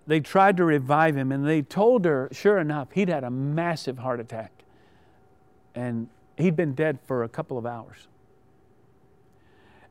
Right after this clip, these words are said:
And so, uh, his death made big news in the financial community. His obituary was written up in the Wall Street Journal.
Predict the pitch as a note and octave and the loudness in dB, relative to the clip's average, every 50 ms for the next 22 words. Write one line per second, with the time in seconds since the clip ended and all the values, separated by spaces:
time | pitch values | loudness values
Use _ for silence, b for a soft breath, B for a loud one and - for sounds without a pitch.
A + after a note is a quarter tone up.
0 | b - D3 D3+ D3+ - - - F#3 F3 E3 D#3+ E3+ - - D3 C#3 C3+ C3+ - | b -2 -2 0 0 0 0 2 4 4 4 2 0 0 -2 -2 -2 -2 -4 -6
1 | _ _ _ - E3+ F#3+ F3+ D3+ C#3 C3+ F#3+ A3 G#3+ F3+ - - F3 E3+ D#3+ D#3 | _ _ _ 2 4 4 4 2 2 4 4 4 4 2 -2 -4 -4 -2 -2 -2
2 | C#3+ B2+ C3+ C#3+ - G#3+ F#3+ D#3+ E3+ E3+ F3 D3 B2+ A#2+ A#2 - - - _ - | -2 -4 -2 0 0 0 2 0 -2 0 0 0 -2 -4 -6 -12 -18 -20 _ -6
3 | D3 D3 D3 C#3+ B2+ - D3+ C#3+ C#3+ C#3+ D3 C3+ - C#3+ B2+ - - C#3+ C#3 C3+ | -4 -2 -2 -2 -2 -2 -2 -2 -2 -2 -4 -4 -6 -8 -8 -8 -6 -6 -4 -4
4 | C3+ B2 A2 A2 - - _ _ _ _ _ _ _ _ _ _ _ _ _ _ | -4 -6 -8 -10 -16 -20 _ _ _ _ _ _ _ _ _ _ _ _ _ _
5 | _ _ _ _ _ - - D3+ D3 D#3 C3+ D#3 E3 - - E3+ F3 E3+ E3+ D#3 | _ _ _ _ _ -6 -2 0 0 0 2 0 -2 0 0 0 2 2 2 0
6 | C#3+ - D3+ F3 - D#3 D#3 D#3 E3 - - C#3 C#3+ C3+ C3+ B2+ B2 C3+ C#3+ D3+ | -2 -2 -4 -4 -2 0 0 -2 -2 -2 -6 -6 -4 -4 -4 -4 -2 0 0 0
7 | D3+ - - D#3 D3 C#3 C#3+ D3+ D#3+ F3+ F#3 F#3 | 0 -2 -4 -6 -6 -4 -4 -2 -2 -2 -4 -8